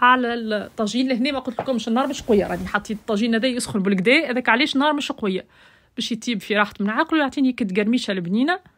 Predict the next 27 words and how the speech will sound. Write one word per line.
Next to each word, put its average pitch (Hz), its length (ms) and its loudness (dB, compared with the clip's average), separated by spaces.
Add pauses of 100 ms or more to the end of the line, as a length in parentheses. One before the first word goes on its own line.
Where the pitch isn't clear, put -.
(560)
واذا 311 300 2
نحب 254 280 2
نقوي 226 360 0
في... 202 360 -6
معناها 233 220 4
نحبك 214 440 -2
المطعم 220 380 0
تاع 202 140 4
الحريق 208 440 -2
هذاك 190 200 -4
شويه 285 380 0
اللي 254 120 0
نعرفوه 190 320 0
في 214 200 -4
طاجين، 190 420 -2 (320)
في، 202 400 -2
آه، 180 460 -8 (500)
شاباتي 226 380 0
المهديه، 185 440 -2 (320)
او 302 60 0
كان 302 140 -2
قوي 285 260 2
في - 120 -6
النار 233 240 -2
تو 247 180 -2
يحرقه 208 420 -2
لكم، - 160 -14